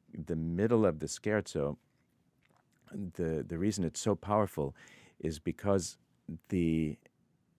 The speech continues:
the energy of the music is so tightly held.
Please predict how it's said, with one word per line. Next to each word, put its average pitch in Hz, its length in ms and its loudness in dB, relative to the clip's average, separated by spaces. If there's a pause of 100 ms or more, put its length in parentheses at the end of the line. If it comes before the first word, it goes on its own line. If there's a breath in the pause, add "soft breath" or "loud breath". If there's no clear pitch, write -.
(220)
the 87 320 -6
energy 101 340 2
of 85 80 2
the 85 80 0
music 90 340 0
is 78 120 0
so 92 160 0
tightly 85 400 -2
held. 78 460 -6